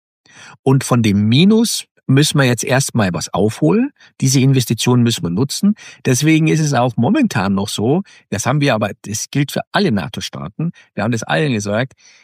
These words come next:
kauft, was ihr kaufen könnt. Momentan könnt ihr gar nicht falsch kaufen, weil jeder diesen Nachholbedarf hat.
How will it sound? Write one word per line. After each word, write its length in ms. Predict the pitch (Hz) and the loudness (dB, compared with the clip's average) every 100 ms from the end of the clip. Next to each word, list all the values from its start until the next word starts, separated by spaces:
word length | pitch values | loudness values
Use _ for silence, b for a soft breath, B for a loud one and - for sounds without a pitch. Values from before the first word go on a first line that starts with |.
| b b _ _ - | b b _ _ -10
kauft, 500 | - 160 247 - - | 0 0 0 -4 -2
was 200 | 143 - | -2 -2
ihr 120 | 151 | -4
kaufen 400 | - 143 156 135 | -2 -2 -2 -4
könnt. 360 | - 151 214 - | 0 0 0 -2
Momentan 480 | 131 151 139 139 131 | -2 0 0 -2 -2
könnt 280 | - 170 - | 0 -2 0
ihr 60 | |
gar 160 | 139 120 | -2 -2
nicht 160 | 113 - | -4 -2
falsch 340 | - 277 - | -2 -2 -4
kaufen, 420 | - 143 - 143 | -4 -4 -4 -2
weil 140 | 123 123 | 0 0
jeder 560 | 110 110 120 175 190 | 0 0 2 2 0
diesen 320 | 170 165 160 | -2 -4 -4
Nachholbedarf 720 | 175 254 - 104 87 - - - | -2 -2 -2 -4 -4 -10 -12 -16
hat. 240 | - - | -18 -20